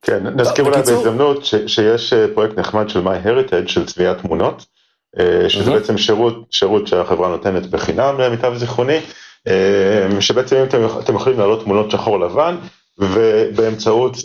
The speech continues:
Speaker 1: אני אעשה ככה גרשיים באוויר, Deep Learning או דברים אחרים, אבל אני לא יודע בדיוק איך, אבל הם צובעים בצורה אינטליגנטית, זאת אומרת, הם מבינים
Speaker 2: כן.
Speaker 1: מה אמור להיות הצבע של כל חלק בתמונה, אה, וצובעים אותו, וזה נחמד, זאת אומרת, זה אולי לא מתקן קמטים או דברים כאלה, אבל אם כל מה שאתם רוצים זה לצבוע תמונות,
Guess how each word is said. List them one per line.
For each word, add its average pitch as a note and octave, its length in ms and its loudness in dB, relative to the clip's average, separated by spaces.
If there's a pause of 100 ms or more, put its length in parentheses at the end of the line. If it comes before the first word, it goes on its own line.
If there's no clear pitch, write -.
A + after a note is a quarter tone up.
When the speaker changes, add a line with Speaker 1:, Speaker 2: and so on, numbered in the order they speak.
Speaker 1:
אני G2+ 120 0
אעשה G2+ 180 -2
ככה A2 220 -2
גרשיים G2+ 440 0
באוויר, F#2+ 280 0
Deep B2+ 280 0
Learning A#2 380 2
או G#2 80 4
דברים A#2 240 0
אחרים, A#2 380 0
אבל G2+ 160 0
אני G#2 80 0
לא B2 60 4
יודע A#2 160 0
בדיוק A#2+ 280 -2
איך, - 180 0
אבל B2 120 0
הם A#2+ 120 -6
צובעים A#2 380 0 (420)
בצורה G#2 220 0
אינטליגנטית, F#2+ 540 -2
זאת - 100 -12
אומרת, F#2 160 -2
הם F#2 80 0
מבינים G2+ 320 0
Speaker 2:
כן. G2 60 -2
Speaker 1:
מה F#2+ 100 2
אמור F#2 200 2
להיות F2 160 0
הצבע F2 340 0
של F2 120 -2
כל F2 180 -2
חלק F#2 260 -2
בתמונה, G2+ 460 0 (600)
אה, F#2 380 2
וצובעים G2 400 0
אותו, F3 240 -2
וזה C#3 160 0
נחמד, - 320 -4
זאת - 100 -8
אומרת, F#2+ 200 0
זה G2 60 2
אולי G2 200 2
לא F#2 120 -2
מתקן F2+ 380 -4
קמטים - 340 -2
או G2 40 0
דברים A2 300 -2
כאלה, E3+ 260 2
אבל G2+ 140 0
אם G3 120 -4
כל A2+ 140 0
מה G#2+ 80 0
שאתם - 140 -2
רוצים G2 280 0
זה G2 80 2
לצבוע A2+ 400 0
תמונות, D#3 460 0